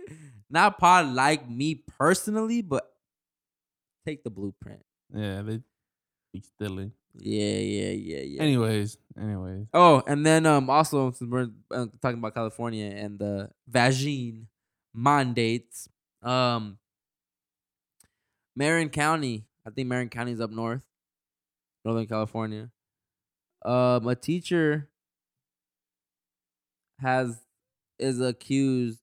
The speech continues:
Speaker 1: well, not accused, but I guess she has, she started an outbreak of the Rona, in
Speaker 2: What?
Speaker 1: the school, in the ele-, elementary school. So I'm reading this article and I'm thinking,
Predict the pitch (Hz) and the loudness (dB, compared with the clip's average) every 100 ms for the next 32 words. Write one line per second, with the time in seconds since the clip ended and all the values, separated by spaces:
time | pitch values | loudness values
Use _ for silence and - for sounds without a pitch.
0 | _ 120 117 131 139 - 127 120 101 107 | _ -2 0 2 0 -2 -2 -2 -2 -4
1 | 110 117 117 123 113 - _ - 123 - | -2 -4 -4 -4 -4 -6 _ -10 -8 -6
2 | - 120 117 110 107 98 _ _ _ _ | 0 2 2 0 -4 -6 _ _ _ _
3 | _ _ _ _ _ 117 113 113 117 110 | _ _ _ _ _ 0 0 2 0 -2
4 | 107 104 120 _ _ _ _ _ _ 123 | -6 -8 _ _ _ _ _ _ _ -2
5 | 123 120 110 101 120 _ _ _ _ _ | 0 0 -2 -8 -14 _ _ _ _ _
6 | - 120 123 120 120 117 117 127 139 147 | -6 -2 2 4 6 6 6 4 4 2
7 | 123 113 110 123 95 123 127 123 123 - | -2 -2 -4 -4 -2 -2 -4 -6 -10 -10
8 | 113 113 _ _ _ _ _ _ _ _ | -10 -10 _ _ _ _ _ _ _ _
9 | _ - 196 196 165 151 170 196 180 151 | _ 2 6 10 10 8 6 6 4 2
10 | 135 143 151 143 131 127 120 117 - - | 4 4 2 -2 -4 -2 -6 -10 -16 -12
11 | 110 107 - 120 113 107 101 | -10 -10 -6 -8 -6 -10 -10